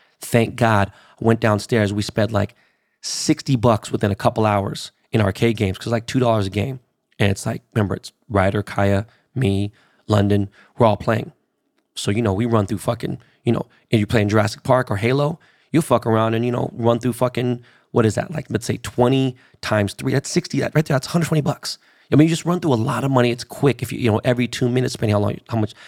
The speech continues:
time you're spending. So I come to find out there's an arcade package, someone tells me, who happens to be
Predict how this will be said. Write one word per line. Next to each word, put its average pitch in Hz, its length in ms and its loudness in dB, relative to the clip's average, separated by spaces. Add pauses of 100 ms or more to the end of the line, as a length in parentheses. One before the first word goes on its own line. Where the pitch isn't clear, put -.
time 127 200 0
you're 135 40 2
spending. 131 320 0 (420)
So 139 140 2
I 135 40 4
come 185 200 0
to 170 60 0
find 170 180 2
out 151 60 2
there's 131 140 2
an 123 60 0
arcade 117 400 0
package, 104 340 0
someone 104 280 0
tells 160 320 0
me, 101 240 0 (240)
who - 100 2
happens 110 360 0
to 120 60 -14
be 104 320 -2